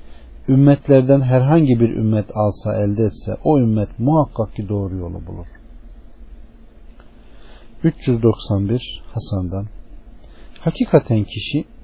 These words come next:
ilimden bir konuyu elde edip onunla amel ederdi de bu onun için dünya ve içindekilerinin kendisinin olması, sonra da bunları ahiret yoluna vermesinden daha hayırlı olurdu.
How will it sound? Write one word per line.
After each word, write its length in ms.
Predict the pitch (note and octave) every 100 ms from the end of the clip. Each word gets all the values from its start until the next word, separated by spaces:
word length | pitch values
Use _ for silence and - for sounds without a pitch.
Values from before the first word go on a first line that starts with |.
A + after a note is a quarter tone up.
| - - - - - -
ilimden 520 | D#3 E3+ F3 F#3 E3
bir 140 | D3+
konuyu 360 | D3+ C3 B2 A#2+
elde 340 | - B2 A#2+
edip 260 | C3 A2 -
onunla 420 | A#2+ C3+ C3 A#2+
amel 320 | A2 A#2 A2+
ederdi 380 | G2+ G2+ G2 A#2+
de 200 | B2 C3+ - - - - -
bu 140 | D#3 -
onun 280 | D3 D#3+
için 320 | C3 A#2+ A2+ G#2+
dünya 400 | A2+ A#2+ C#3 C3
ve 80 |
içindekilerinin 880 | A#2 - A2 G#2+ G#2+ - G#2+ G#2 G#2
kendisinin 540 | G2 A#2+ A#2 A2 C3+ B2+
olması, 600 | A2 G#2 G2 - C3 D#3+ - - - -
sonra 420 | - F#3+ F3 C3+
da 140 | B2
bunları 300 | A#2 A#2 A#2
ahiret 580 | A2+ B2 A#2+ C3+ D3 -
yoluna 300 | A#2+ A2+ G#2+
vermesinden 680 | A#2+ A2+ A2+ - A2+ A2+ G2+
daha 240 | G#2 F2+
hayırlı 300 | F#2 F2+ F2
olurdu. 380 | F2 E2+ E2